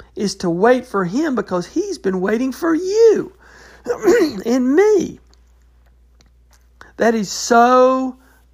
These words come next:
uh, deep. That's really meditation worthy today. I mean, just let that sort of percolate in your, in your memories today,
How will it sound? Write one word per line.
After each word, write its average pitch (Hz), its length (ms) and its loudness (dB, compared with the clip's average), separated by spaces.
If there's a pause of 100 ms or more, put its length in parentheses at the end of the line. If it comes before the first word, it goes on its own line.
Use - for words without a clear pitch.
uh, 185 220 -4
deep. 196 600 -4 (2000)
That's 202 360 0
really 196 560 0 (160)
meditation 180 840 -4
worthy 151 320 -6
today. - 440 -10
I 180 100 -6
mean, 156 180 -6
just 160 200 -8
let 170 240 -4
that - 320 -6 (400)
sort - 240 -10
of - 100 -16
percolate 151 600 -8
in - 100 -12
your, - 140 -12 (280)
in 165 160 -10
your 143 120 -12
memories - 680 -14
today, - 320 -14